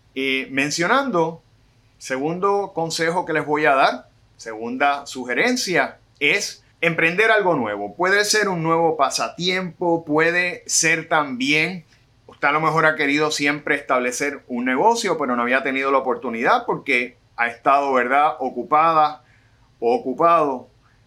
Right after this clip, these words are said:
con el desarrollo de sus hijos, ¿verdad? Eh,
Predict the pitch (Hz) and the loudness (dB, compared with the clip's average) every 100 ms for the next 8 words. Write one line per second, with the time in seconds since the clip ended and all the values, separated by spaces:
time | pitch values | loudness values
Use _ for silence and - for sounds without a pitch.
0 | _ - 135 131 123 123 127 127 127 139 | _ -2 0 2 0 0 -2 -2 -2 -2
1 | 131 123 117 170 214 226 196 180 185 - | -2 -4 -10 -8 -4 -2 -2 -2 -2 -6
2 | - 117 113 139 156 170 135 127 123 123 | -10 -8 0 2 2 0 -2 0 2 2
3 | 120 120 117 | 2 0 -2